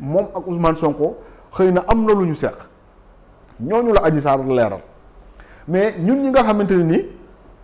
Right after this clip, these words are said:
depuis ba Sidi Ahmed Mbaye waxee ne dama doon xaar pour ñu violer ko, après ma yóbbu ko, ñun, ñun depuis boobu la ñu commencé douter.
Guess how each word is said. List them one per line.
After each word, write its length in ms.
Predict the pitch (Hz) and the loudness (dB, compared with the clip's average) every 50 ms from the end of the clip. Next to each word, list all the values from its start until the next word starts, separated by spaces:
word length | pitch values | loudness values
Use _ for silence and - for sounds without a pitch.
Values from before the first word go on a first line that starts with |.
| - - - - | -20 -20 -14 -6
depuis 300 | 135 147 233 226 240 247 | -4 -2 -2 0 0 -2
ba 120 | 220 247 240 | -2 -2 -4
Sidi 260 | 240 240 233 208 226 | -4 -2 -2 -2 0
Ahmed 280 | 185 185 190 185 180 | 0 0 0 0 2
Mbaye 180 | 180 170 175 175 | 2 4 4 4
waxee 280 | 175 185 185 190 185 170 | 4 4 2 2 2 2
ne 120 | 160 - 339 - - - - - - - - - - | 0 -2 -2 -4 -10 -18 -20 -20 -20 -20 -20 -16 -8
dama 240 | - - 165 208 214 | -4 -2 -2 0 0
doon 160 | 208 202 196 | 0 0 -2
xaar 300 | - - 190 170 160 - | 0 2 4 4 2 2
pour 120 | - 190 196 | 0 -4 -4
ñu 120 | 202 202 | -2 -2
violer 300 | 185 165 185 180 165 156 | -2 0 2 2 2 2
ko, 100 | 135 - - | 0 -2 -2
après 240 | 175 180 196 175 165 | -2 -2 0 0 0
ma 120 | 170 190 | 0 0
yóbbu 260 | 202 196 180 147 143 127 | 2 2 2 2 2 0
ko, 260 | 135 165 - - - - - - - - - - - - - - - - - - - - | 0 0 -2 -4 -10 -18 -20 -20 -20 -20 -20 -20 -20 -20 -20 -20 -20 -20 -20 -20 -16 -8
ñun, 220 | 135 151 202 240 233 185 | -4 -2 -2 -2 -2 -4
ñun 200 | 180 156 175 233 208 165 | -2 0 2 2 2 0
depuis 220 | 262 - 269 262 | 0 2 2 2
boobu 360 | 220 240 226 202 185 233 240 | 4 6 6 6 4 2 0
la 80 | 202 202 | 0 -2
ñu 80 | 214 202 | -2 0
commencé 440 | 208 208 196 185 185 180 175 185 175 | 0 0 2 2 2 2 2 2 2
douter. 320 | 160 180 160 127 110 | 2 2 0 -2 -4